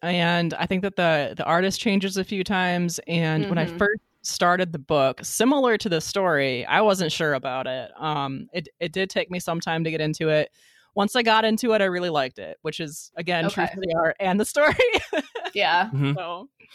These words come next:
Speaker 3: Well, it's, it's really funny because my, my thoughts and my memories about reading this book when it was coming out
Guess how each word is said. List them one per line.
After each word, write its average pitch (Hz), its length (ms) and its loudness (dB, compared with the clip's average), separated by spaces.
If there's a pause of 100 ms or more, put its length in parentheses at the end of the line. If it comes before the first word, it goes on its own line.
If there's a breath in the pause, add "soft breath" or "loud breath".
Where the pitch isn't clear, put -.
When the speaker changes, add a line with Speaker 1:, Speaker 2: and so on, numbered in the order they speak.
(400 loud breath)
Speaker 3:
Well, 220 140 0
it's, - 220 -4
it's 220 160 -2
really 277 180 -2
funny 185 300 2
because 156 360 -2
my, 147 400 2
my 127 200 0
thoughts 113 420 -2
and 127 100 -4
my 120 140 0
memories 120 420 -2
about 107 260 -2
reading 120 240 0
this 113 140 -4
book 110 200 -2
when 113 80 -2
it - 80 -6
was - 100 -8
coming 107 240 -4
out 113 260 2